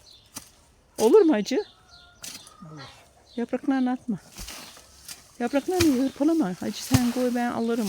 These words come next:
Speaker 1: onu. Heh, onu bir tane ona vereyim ben. O pişirsin.
Speaker 2: Pişirmeye gelirse.
Speaker 1: Onlar pişiriyor hocam. Şeye hemşire ha, onlar sevmiyor onu.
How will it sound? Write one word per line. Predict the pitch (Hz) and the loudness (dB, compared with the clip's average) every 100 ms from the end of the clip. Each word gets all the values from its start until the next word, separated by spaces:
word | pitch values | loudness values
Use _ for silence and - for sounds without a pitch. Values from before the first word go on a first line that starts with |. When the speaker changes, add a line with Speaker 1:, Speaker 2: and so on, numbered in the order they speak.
| 170 | -4
Speaker 1:
onu. | 165 175 - - - - - - - - - - - - - - - - - - - - | -6 -8 -12 -20 -20 -20 -10 -10 -10 -20 -20 -20 -20 -20 -12 -12 -12 -20 -20 -20 -20 -12
Heh, | 214 - 605 587 - - | -10 -10 -16 -18 -18 -8
onu | 214 226 | -6 -6
bir | |
tane | - 269 220 | -6 -4 -4
ona | - 190 | -4 -4
vereyim | 185 185 185 190 | -4 -4 -4 -6
ben. | 185 185 - - | -6 -10 -14 -12
O | 175 | -12
pişirsin. | - - 190 - 214 - - - - - - - - - - - - - - - - - - - - - - - - - 233 | -12 -12 -10 -10 -14 -18 -20 -20 -20 -20 -20 -20 -20 -20 -20 -20 -16 -14 -12 -12 -10 -10 -12 -16 -8 -8 -8 -14 -14 -12 -10
Speaker 2:
Pişirmeye | - - 147 143 | -8 -6 -4 -4
gelirse. | 131 131 123 117 - - - - - - - - | -6 -6 -10 -14 -16 -18 -16 -16 -16 -20 -20 -12
Speaker 1:
Onlar | 202 214 214 | -8 -6 -6
pişiriyor | - - 220 226 | -8 -10 -8 -8
hocam. | 214 208 | -6 -8
Şeye | - 240 247 | -4 -2 -2
hemşire | 254 247 - 262 | -2 -2 -4 -4
ha, | 302 349 | -2 -2
onlar | 233 233 240 | -4 -2 -4
sevmiyor | 233 262 240 294 220 | -6 -6 -4 -4 -4
onu. | 202 | -6